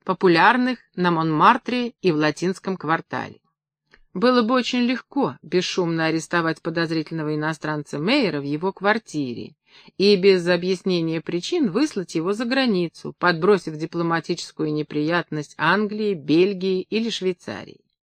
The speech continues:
Так, разумеется, и поступило бы правительство, если бы Андрие его предварительно осведомил. Весёлый префект приказал арестовать нигилиста на улице, притом в самом людном месте Парижа,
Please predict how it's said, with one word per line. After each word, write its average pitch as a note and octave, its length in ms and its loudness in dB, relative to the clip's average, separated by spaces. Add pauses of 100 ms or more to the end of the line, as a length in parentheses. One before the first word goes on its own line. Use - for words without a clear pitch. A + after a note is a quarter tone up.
(680)
Так, F#4+ 240 4
разумеется, C4 800 4
и B3 160 -2
поступило A#3+ 640 2
бы D#3+ 160 -2
правительство, C3 920 -4
если F3+ 380 2
бы E3 300 -4
Андрие D3+ 800 -2
его E3 480 -2
предварительно G3+ 920 -2
осведомил. C3+ 800 -6 (600)
Весёлый D4+ 500 6
префект G#3 600 -2
приказал G#3+ 600 4
арестовать F#3+ 640 0
нигилиста F3+ 560 0
на D#3 220 0
улице, D#3 420 -4
притом G3+ 460 0
в - 80 -20
самом C#4 480 0
людном G#3+ 400 0
месте F#3 400 -2
Парижа, E3 680 0